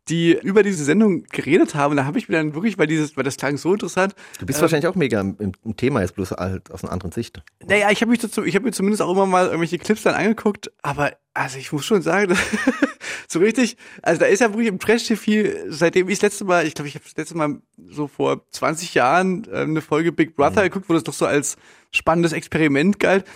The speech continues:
Speaker 1: Da ist ja wirklich
Speaker 2: Ja,
Speaker 1: einige,
Speaker 2: gern.
Speaker 1: da ist ja wirklich einige Schrauben wurden da weitergedreht.
Speaker 2: Ja. Ja, ganz absurd, als Desiree Nick war dabei, die, glaub ich, ja gefühlt überall dabei ist, dann haben die irgendwo Ronald Schill
Speaker 1: Ronald
Speaker 2: ausgegraben.
Speaker 1: Schill, der
Speaker 2: Richter
Speaker 1: hier, Richter
Speaker 2: gnadenlos.
Speaker 1: gnadenlos aus Hamburg, das fand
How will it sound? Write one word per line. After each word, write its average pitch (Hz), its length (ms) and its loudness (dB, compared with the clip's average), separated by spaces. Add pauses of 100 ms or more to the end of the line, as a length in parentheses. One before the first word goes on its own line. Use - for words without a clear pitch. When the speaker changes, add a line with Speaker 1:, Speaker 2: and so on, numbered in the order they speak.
Speaker 1:
Da 147 100 2
ist - 240 2
ja 208 60 4
wirklich 190 200 0
Speaker 2:
Ja, - 60 0
Speaker 1:
einige, 113 260 4
Speaker 2:
gern. 98 420 2
Speaker 1:
da 160 100 2
ist 151 120 0
ja 175 100 0
wirklich 180 260 4
einige 180 640 4
Schrauben 196 460 2
wurden 190 140 4
da 180 100 6
weitergedreht. 151 640 0
Speaker 2:
Ja. 110 160 0 (420)
Ja, 78 100 -4
ganz - 280 -6
absurd, - 680 0
als - 320 -4
Desiree 113 440 2
Nick 127 200 0
war 143 120 4
dabei, 123 260 2
die, 123 140 -6
glaub 104 200 -2
ich, 107 80 -2
ja 104 60 -2
gefühlt 98 300 -6
überall 131 180 0
dabei 117 320 0
ist, - 300 -6
dann 95 100 -4
haben 120 120 -4
die 120 100 -10
irgendwo 135 240 2
Ronald 117 340 0
Schill 170 380 4 (240)
Speaker 1:
Ronald 240 160 2
Speaker 2:
ausgegraben. 285 340 4
Speaker 1:
Schill, 285 140 4 (220)
der 214 220 6
Speaker 2:
Richter 185 340 6
Speaker 1:
hier, 175 280 6
Richter 170 220 6
Speaker 2:
gnadenlos. 139 180 8
Speaker 1:
gnadenlos 254 500 6
aus 220 280 2
Hamburg, 220 320 4
das 185 160 -4
fand 214 200 -2